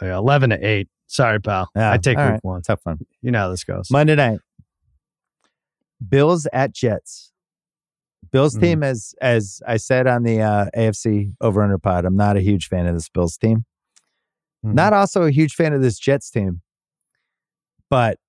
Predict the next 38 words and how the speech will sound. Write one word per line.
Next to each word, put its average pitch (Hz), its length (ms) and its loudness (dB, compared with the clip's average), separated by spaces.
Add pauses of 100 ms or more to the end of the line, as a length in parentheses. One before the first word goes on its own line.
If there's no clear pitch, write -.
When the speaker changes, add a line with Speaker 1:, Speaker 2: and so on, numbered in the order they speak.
(260)
Speaker 2:
this 156 240 2
is, 131 180 -2
if 143 200 0
they 175 160 2
lose 107 300 -2
this 110 200 -2
game, 92 300 -4
what 117 180 4
a 101 100 0
terrible 98 420 -2
start 98 300 -4
to - 80 -6
the 90 120 -4
season 82 560 -6
after 95 320 -2
all 95 120 0
the 90 100 0
hype. 90 320 0 (480)
I 139 100 2
have 196 160 2
the 160 80 0
Bills 139 320 0
favored, 160 480 -2 (1000)
and 117 120 2
I 113 60 2
had 120 200 2
it 110 180 0
Bills 110 220 0
by 107 140 0
one 101 220 0
and 98 100 -2
a 95 40 -2
half, 90 320 -4
which - 200 -10
might 95 140 -4
be 95 100 -6
too 82 180 -10
low. 78 260 -8